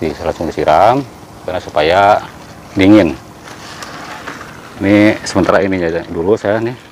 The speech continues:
Nah, nanti akan disemprot menggunakan air semprot. <clears throat> Nah, macam ini teman-teman ya. Dan saya mempunyai satu buki teman-teman ya, yang sudah numbuh, yang dari pucuk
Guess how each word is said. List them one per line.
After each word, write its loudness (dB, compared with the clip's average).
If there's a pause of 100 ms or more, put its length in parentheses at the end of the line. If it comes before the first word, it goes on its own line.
(520)
Nah, -6
nanti 0
akan 0
disemprot 0
menggunakan -2 (1120)
air 2
semprot. 0 (480)
<clears throat> -6 (800)
Nah, 4
macam 2
ini 4
teman-teman 2
ya. 2 (720)
Dan 0
saya 4
mempunyai 0
satu 0
buki 0 (220)
teman-teman -6
ya, -2 (880)
yang -2
sudah 2
numbuh, 0 (560)
yang -4
dari 2
pucuk 0